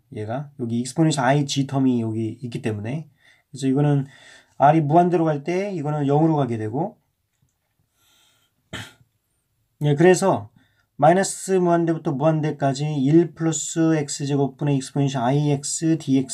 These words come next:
X라고 하는 거는 바로 요거랑 똑같죠. 이 클로즈 룹에 일 플러스 G 제곱 분의 익스포넨셜 I, G, D, G랑 똑같습니다. 근데 얘가 뭐였냐면 얘가 바로, 어,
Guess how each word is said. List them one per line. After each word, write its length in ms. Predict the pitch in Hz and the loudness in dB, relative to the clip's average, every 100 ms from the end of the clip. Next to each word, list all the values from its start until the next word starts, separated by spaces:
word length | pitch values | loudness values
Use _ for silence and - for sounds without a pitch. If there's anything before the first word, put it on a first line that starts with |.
| - 127 | -8 -2
X라고 480 | 131 127 127 120 | -2 0 0 0
하는 200 | 127 139 | -2 -2
거는 380 | 127 143 190 220 - _ _ - | -2 0 -2 -4 -12 _ _ -4
바로 400 | 131 143 190 - _ - | 0 0 -2 -10 _ -6
요거랑 300 | 139 143 147 | 0 0 0
똑같죠. 480 | 175 180 - 110 104 - | 0 -2 -2 -10 -12 -8
이 160 | 120 | -6
클로즈 320 | 117 165 160 147 | -2 0 0 2
룹에 480 | 135 127 135 104 113 | 0 2 0 -2 -2
일 240 | 135 143 | -2 -2
플러스 640 | 143 143 - 160 170 180 175 _ _ _ _ | -2 -4 -2 0 0 0 -4 _ _ _ _
G 260 | - 147 147 | -4 0 0
제곱 240 | 151 131 | 0 -4
분의 180 | 156 151 | -4 -4
익스포넨셜 460 | 139 - 135 131 127 | -4 -2 -2 -2 -2
I, 300 | 123 143 139 | 0 0 0
G, 280 | 139 165 160 | 2 0 2
D, 160 | 131 | -2
G랑 340 | 120 127 143 143 | 0 0 0 -2
똑같습니다. 600 | 180 170 135 107 98 - _ _ _ _ _ _ _ _ - | -4 -2 -4 -4 -10 -18 _ _ _ _ _ _ _ _ 2
근데 180 | 180 | 8
얘가 220 | 175 185 180 | 8 8 6
뭐였냐면 880 | 165 175 170 160 156 185 214 233 - _ _ _ - | 4 4 2 2 2 -2 -4 -8 -14 _ _ _ -2
얘가 180 | 160 180 | 2 2
바로, 520 | 135 151 147 101 107 _ _ _ | 0 0 -2 -4 -12 _ _ _
어, 500 | 131 127 127 123 123 | -8 -6 -4 -4 -6